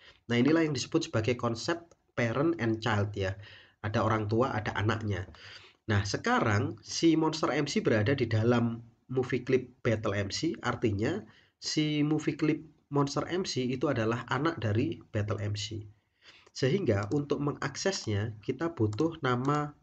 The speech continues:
parentnya. Jadi di sini kita butuh nama Battle M C terlebih dahulu. Jadi harus ada secara bertahap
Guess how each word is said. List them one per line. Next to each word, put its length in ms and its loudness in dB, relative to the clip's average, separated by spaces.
parentnya. 580 0
Jadi 240 -4
di 60 -8
sini 240 -6
kita 240 -4
butuh 240 -4
nama 320 -2
Battle 320 -2
M 160 -4
C 160 0
terlebih 400 -2
dahulu. 320 -8
Jadi 220 0
harus 240 2
ada 560 0
secara 400 -2
bertahap 480 0